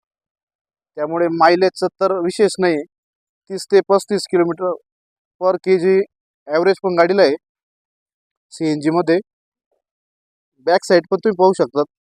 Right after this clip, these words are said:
एकदम असं कडक गाडी आहे एकदम. घेऊन तुम्हाला एकही रुपया खर्च करायची गरज नाही गाडीमध्ये. गाडीची सर्व्हिसिंग पण आता just, अ, दहा दिवसापूर्वी डन झाली, त्याच्यामुळं गाडीला घेऊन एकही रुपया खर्च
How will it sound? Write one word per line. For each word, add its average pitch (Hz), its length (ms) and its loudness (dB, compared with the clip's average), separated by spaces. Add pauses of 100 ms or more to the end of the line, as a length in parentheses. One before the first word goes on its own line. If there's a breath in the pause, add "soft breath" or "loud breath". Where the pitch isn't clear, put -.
(160)
एकदम 185 440 -2
असं 151 540 2 (400)
कडक 185 220 -4
गाडी 180 160 6
आहे 170 80 6
एकदम. 135 200 -6 (680)
घेऊन 151 220 -4
तुम्हाला 180 280 0
एकही 180 200 0
रुपया 180 260 0
खर्च 143 260 -2 (100)
करायची 139 260 -2
गरज 151 260 0
नाही 151 120 -8
गाडीमध्ये. 123 420 -8 (1300)
गाडीची 160 340 -2
सर्व्हिसिंग 170 540 0
पण 180 100 0
आता 175 220 2
just, 170 440 -4
अ, 165 520 2
दहा 175 200 6
दिवसापूर्वी 160 500 -4
डन 165 220 0
झाली, 131 260 0 (1000)
त्याच्यामुळं 170 580 -4
गाडीला 175 340 0
घेऊन 156 300 -10
एकही 170 240 0
रुपया 170 260 2
खर्च 151 300 -6